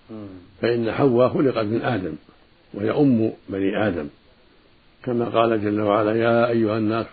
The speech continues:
Speaker 2: اتقوا ربكم الذي خلقكم من نفس واحدة وخلق منها زوجها"، فإن حواء خلقت من آدم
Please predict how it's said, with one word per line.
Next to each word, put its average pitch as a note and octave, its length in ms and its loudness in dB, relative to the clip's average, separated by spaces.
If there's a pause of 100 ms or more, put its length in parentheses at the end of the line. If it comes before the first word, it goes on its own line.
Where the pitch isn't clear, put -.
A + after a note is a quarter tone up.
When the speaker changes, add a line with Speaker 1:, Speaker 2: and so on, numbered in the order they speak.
Speaker 2:
اتقوا G#2+ 300 -4
ربكم D3+ 400 -6 (800)
الذي A#2+ 280 0
خلقكم A#2+ 400 0
من B2 100 0
نفس - 160 -6
واحدة G#2 360 -6 (800)
وخلق B2+ 460 2
منها B2 300 2
زوجها"، G2+ 480 -2 (1300)
فإن A#2+ 440 0 (240)
حواء B2 360 0
خلقت A#2+ 300 2
من G#2 160 -4
آدم G2+ 280 -4